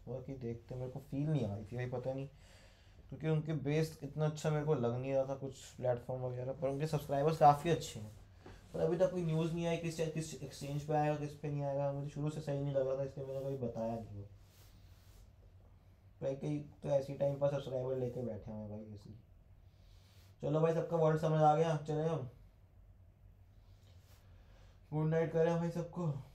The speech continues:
चले आप लोग भी सो, आराम करो, एक बजने वाला है भाई, सो आराम करो। हाँ भाई, ग्यारह सितंबर का, पर एक दो दिन पहले बता देते हैं ना वो कि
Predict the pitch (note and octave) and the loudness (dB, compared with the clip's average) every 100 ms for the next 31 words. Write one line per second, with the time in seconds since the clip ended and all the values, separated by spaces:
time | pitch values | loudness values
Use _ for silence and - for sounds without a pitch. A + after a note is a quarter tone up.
0 | - D3+ - D3+ D#3+ D3+ C#3+ D3+ D3 D3 | -18 -18 -6 0 4 4 2 0 -2 -4
1 | - D3 D3 C#3+ C#3 C#3 C#3 C#3+ C3+ B2+ | -2 0 4 4 2 0 -4 -2 -4 -2
2 | C3 B2+ B2+ B2 B2 B2+ B2+ B2+ - - | -2 -2 -2 -2 -2 -4 -8 -10 -16 -20
3 | - - - - C#3 A#2+ A#2 A#2+ A#2+ A#2 | -20 -20 -20 -14 -8 -6 -4 -6 -6 -6
4 | A#2+ A#2+ - - - - - - - - | -6 -8 -14 -20 -20 -20 -20 -20 -20 -20
5 | - - - - - - - - - - | -20 -20 -20 -20 -20 -20 -20 -20 -20 -20
6 | - - - A#2+ A#2+ A#2+ A#2 A#2 A#2+ - | -20 -20 -12 -8 -2 -2 0 -2 -2 -4
7 | A2+ A2+ A2+ B2 A#2+ A#2 A2+ A#2+ B2 B2 | -4 -4 -4 -4 -4 -4 -4 -2 0 0
8 | B2 A#2 A#2 A2+ A#2+ A#2 A2 C3 C#3 C3+ | 0 0 -2 -2 -2 -4 -4 -4 -4 -6